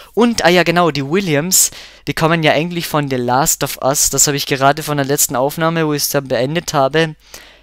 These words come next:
ist mir dann eingefallen, irgendjemand heißt doch ganz bekanntlich Williams und dann, ja, wegen dem Spiel The Last of Us, wer es halt eben kennt, die heißen auch Williams.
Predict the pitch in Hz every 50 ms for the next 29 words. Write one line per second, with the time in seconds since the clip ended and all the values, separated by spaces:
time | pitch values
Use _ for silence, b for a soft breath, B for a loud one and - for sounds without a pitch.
0 | B B B - 139 - 156 147 143 143 123 - 143 156 160 175 - - 156 147
1 | 147 147 135 160 185 196 170 - 170 170 170 165 160 151 151 151 151 170 - -
2 | - 175 160 - - 160 165 170 - - 165 156 - - 156 160 175 - - 160
3 | 156 143 - 135 131 139 170 190 202 202 190 190 185 180 180 - - 160 151 135
4 | - 147 156 160 160 160 160 143 _ _ B B B B B B B B B B
5 | B B B 147 151 147 147 151 147 147 139 135 - - - 185 165 151 135 131
6 | 135 165 180 - 160 147 - - 131 156 - - 143 139 139 135 - 151 135 -
7 | 135 131 131 123 - - 147 147 165 160 - - - 143 139 135 135 135 143 139
8 | 135 - - 135 135 151 - - 139 135 131 135 135 143 160 190 196 - - -